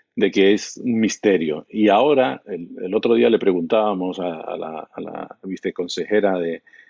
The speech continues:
Medio Ambiente, que es la que ha tomado el mando, ¿no? de la, de la operación de rescate y de, y de saneamiento de la zona,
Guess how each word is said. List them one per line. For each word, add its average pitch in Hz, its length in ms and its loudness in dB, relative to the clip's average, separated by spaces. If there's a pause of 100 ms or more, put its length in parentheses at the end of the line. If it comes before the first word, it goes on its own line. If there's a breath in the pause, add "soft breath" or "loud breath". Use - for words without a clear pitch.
(100)
Medio 101 240 4
Ambiente, 101 440 2
que 92 140 4
es 101 60 2
la 95 180 4
que 98 140 4
ha 92 80 2
tomado 95 460 0
el 87 120 -2
mando, 90 540 0
¿no? 113 180 -4
de 104 80 2
la, 85 160 -4
de 85 220 -8
la 82 160 -10
operación 85 420 -8
de 98 80 2
rescate 92 560 0
y 90 60 -2
de, 82 240 -2 (500 loud breath)
y 95 120 2
de 87 560 4
saneamiento 95 680 2
de 92 80 6
la 90 120 2
zona, 113 360 0